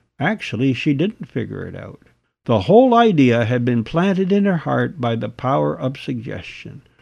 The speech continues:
Remember Satan's words? "Then your eyes shall be opened,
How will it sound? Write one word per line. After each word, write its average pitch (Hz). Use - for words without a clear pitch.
Remember 123
Satan's 160
words? 151
"Then 120
your 143
eyes 107
shall 110
be 104
opened, 120